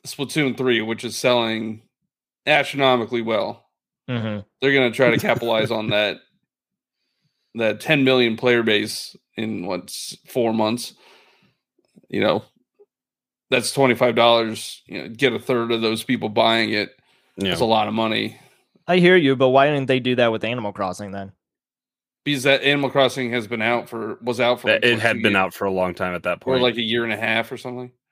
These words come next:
Speaker 2: Yeah.
Speaker 1: And they
Speaker 3: And
Speaker 1: needed
Speaker 3: they,
Speaker 1: to
Speaker 3: and
Speaker 1: sell
Speaker 3: I
Speaker 1: the
Speaker 3: thi-, I feel like they
Speaker 1: expansion
Speaker 3: felt
Speaker 1: pack.
Speaker 3: like they probably were trying to redeem themselves for content light. I mean, I, I don't know.
Speaker 2: Yeah.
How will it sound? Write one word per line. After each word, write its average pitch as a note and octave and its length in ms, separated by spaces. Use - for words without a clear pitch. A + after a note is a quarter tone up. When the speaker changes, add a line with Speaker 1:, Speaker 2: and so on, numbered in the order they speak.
Speaker 2:
Yeah. G2+ 220
Speaker 1:
And D#3 120
they E3+ 120
Speaker 3:
And A#2 60
Speaker 1:
needed F#3+ 240
Speaker 3:
they, - 80
Speaker 1:
to C3 160
Speaker 3:
and D3+ 140
Speaker 1:
sell D3+ 140
Speaker 3:
I C#3+ 40
Speaker 1:
the D#3 60
Speaker 3:
thi-, D#3+ 180
I C3 60
feel E3 180
like C#3+ 140
they C3+ 100
Speaker 1:
expansion B2+ 120
Speaker 3:
felt A2 180
Speaker 1:
pack. C3 40
Speaker 3:
like A#2 160
they A2+ 120
probably A2 440
were G#2 140
trying G2+ 320
to G2+ 160
redeem F#2 420
themselves F2+ 500
for F2 480
content F#2+ 420
light. F#2+ 320
I G#2 100
mean, G2 220
I, F#2 180
I F#2+ 100
don't F2+ 100
know. F2 80
Speaker 2:
Yeah. A#2 200